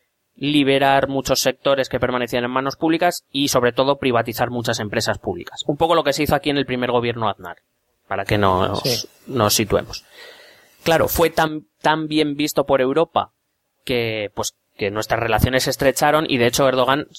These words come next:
Speaker 1: como, como he dicho antes y, y tú bien, eh,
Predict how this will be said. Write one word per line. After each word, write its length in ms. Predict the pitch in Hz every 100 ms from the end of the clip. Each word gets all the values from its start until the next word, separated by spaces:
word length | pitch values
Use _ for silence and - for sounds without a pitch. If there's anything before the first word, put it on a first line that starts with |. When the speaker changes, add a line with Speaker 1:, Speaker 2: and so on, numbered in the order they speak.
| _ _
Speaker 1:
como, 420 | - 110 107 98 92
como 240 | 107 104
he 20 |
dicho 300 | 107 107 120
antes 360 | 117 117 123 120
y, 160 | 113 110
y 140 | 120
tú 120 | 120
bien, 340 | 117 117 117 117
eh, 300 | 113 113